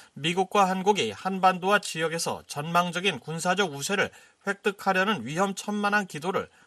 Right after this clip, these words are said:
노골적으로 드러내고 있다며 힘을 시위하고 힘으로 대응하는 게 미국의 선택이라면 북한의 선택도 그에 상응할 것이라고 밝혔습니다. 외무성은 미국과 한국이 올해 중에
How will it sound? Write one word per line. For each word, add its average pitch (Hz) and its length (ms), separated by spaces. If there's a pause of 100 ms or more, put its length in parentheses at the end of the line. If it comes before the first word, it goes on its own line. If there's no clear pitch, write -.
노골적으로 190 680
드러내고 165 460
있다며 117 500 (300)
힘을 202 360
시위하고 175 640
힘으로 196 440
대응하는 165 480
게 190 120
미국의 156 400
선택이라면 156 840 (360)
북한의 190 320
선택도 185 560
그에 175 240
상응할 185 520
것이라고 123 460
밝혔습니다. 123 760 (720)
외무성은 180 680 (260)
미국과 190 520
한국이 185 400
올해 165 340
중에 165 320